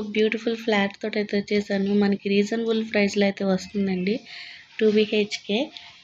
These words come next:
మనకి ఇది ఈస్ట్ ఫేసింగ్‌లో ఉంది. ఫార్టీ టూ ల్యాక్స్ చెప్తున్నారు. మనకి ఇది అమరావతి రోడ్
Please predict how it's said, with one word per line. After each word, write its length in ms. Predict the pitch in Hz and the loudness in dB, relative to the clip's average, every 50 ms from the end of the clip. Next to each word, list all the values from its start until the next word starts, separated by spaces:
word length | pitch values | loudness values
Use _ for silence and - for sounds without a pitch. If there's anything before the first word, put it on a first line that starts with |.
| - _ _ _ _ _ _ _ _ _ _ _ _ _ _ _ _ _ - | -20 _ _ _ _ _ _ _ _ _ _ _ _ _ _ _ _ _ -4
మనకి 280 | 214 220 220 220 220 226 | -2 -2 -2 -2 0 0
ఇది 140 | 220 214 - - | 0 0 0 0
ఈస్ట్ 260 | - 233 226 226 - | 0 0 0 -2 -4
ఫేసింగ్‌లో 580 | - - 233 220 226 233 214 214 208 214 214 208 202 | -2 -2 -2 -2 -2 -2 -2 0 2 4 4 4 4
ఉంది. 340 | 202 196 190 196 190 214 240 269 - | 4 2 0 2 2 2 0 0 -4
ఫార్టీ 420 | _ - 220 196 190 208 - 208 | _ -4 -2 -2 -2 0 -2 -2
టూ 140 | 208 - 220 | 0 2 2
ల్యాక్స్ 360 | 214 202 190 190 190 190 - | 2 4 2 2 0 -2 -2
చెప్తున్నారు. 800 | - 233 214 220 _ - - 208 202 196 196 190 190 185 190 208 240 294 302 - _ _ _ _ _ _ _ _ _ _ _ | -2 -2 -2 -2 _ -8 -4 -2 -2 0 0 -2 -2 0 0 0 0 0 -2 -6 _ _ _ _ _ _ _ _ _ _ _
మనకి 320 | 208 214 208 214 202 214 214 | 0 2 2 2 2 4 2
ఇది 240 | 214 208 214 214 214 214 214 - - _ _ - | 2 4 4 4 4 2 0 -2 -8 _ _ -2
అమరావతి 680 | 196 202 202 208 208 214 214 208 208 208 202 - 214 | 0 2 4 4 6 6 4 4 2 0 2 0 0
రోడ్ 380 | 202 202 202 214 226 226 - - | 2 2 2 2 0 -4 -10 -14